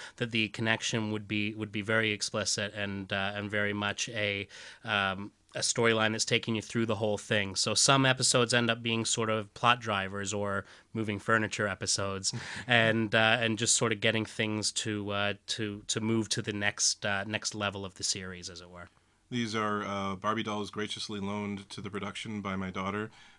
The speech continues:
Speaker 2: um, who helped me select which ones we would use. And
Speaker 1: <laughs> Absolutely. Was she okay with the way they came back?
Speaker 2: Oh, yeah, yeah,
Speaker 1: Oh,
Speaker 2: she
Speaker 1: good,
Speaker 2: was, she
Speaker 1: good.
Speaker 2: was happy.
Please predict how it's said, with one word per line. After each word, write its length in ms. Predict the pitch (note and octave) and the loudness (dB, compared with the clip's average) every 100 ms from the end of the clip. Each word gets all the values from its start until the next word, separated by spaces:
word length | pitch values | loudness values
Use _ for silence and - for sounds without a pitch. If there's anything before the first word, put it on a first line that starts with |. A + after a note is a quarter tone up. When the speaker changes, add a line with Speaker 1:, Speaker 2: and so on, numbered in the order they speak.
| - | -8
Speaker 2:
um, 300 | F#2+ F#2+ F#2+ | -4 -2 -2
who 160 | A2 | -4
helped 240 | G#2+ B2 B2 | -4 -6 -4
me 80 | G#2+ | -4
select 440 | A2+ A2 G#2 - | 0 0 0 -2
which 220 | G2 - | -8 -6
ones 260 | G2+ F#2+ F#2 | -6 -6 -6
we 80 | F#2 | -8
would 120 | F#2 | -6
use. 360 | F#2+ F#2 F#2 F#2+ | -6 -6 -6 -8
And 120 | - | -8
Speaker 1:
<laughs> 20 | |
Absolutely. 580 | G2 A2+ G2+ G#2 G2 F#2+ - - - - - - - | -6 -6 -6 -6 -8 -12 -14 -16 -14 -16 -16 -16 -4
Was 120 | - | 2
she 120 | A#2 | 2
okay 200 | A#2 C3+ | 4 4
with 100 | C3 | 4
the 60 | B2+ | 4
way 120 | B2+ | 2
they 100 | B2+ | 2
came 200 | C#3 B2+ | 2 4
back? 300 | A#2+ D3 - - | 4 4 -2 -2
Speaker 2:
Oh, 180 | E3+ F#3+ | 4 6
yeah, 260 | F3 A#2+ F#2+ | 6 6 6
yeah, 60 | B2 | 2
Speaker 1:
Oh, 40 | G#2 | 2
Speaker 2:
she 60 | |
Speaker 1:
good, 80 | A#2+ | 0
Speaker 2:
was, 100 | B2+ | 0
she 100 | A2+ | 0
Speaker 1:
good. 40 | G2+ | 0
Speaker 2:
was 100 | - | 0
happy. 320 | A2+ G#2 | -2 0